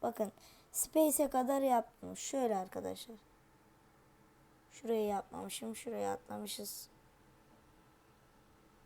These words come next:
Orası. Neyse orayı boş ver.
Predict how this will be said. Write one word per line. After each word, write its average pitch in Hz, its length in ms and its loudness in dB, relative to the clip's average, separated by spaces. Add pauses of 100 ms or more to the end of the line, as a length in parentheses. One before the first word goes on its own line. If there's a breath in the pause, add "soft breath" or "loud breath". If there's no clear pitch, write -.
(2500)
Orası. 202 460 -2 (2500)
Neyse 233 320 0
orayı 220 400 2
boş 214 280 -4
ver. 196 140 -4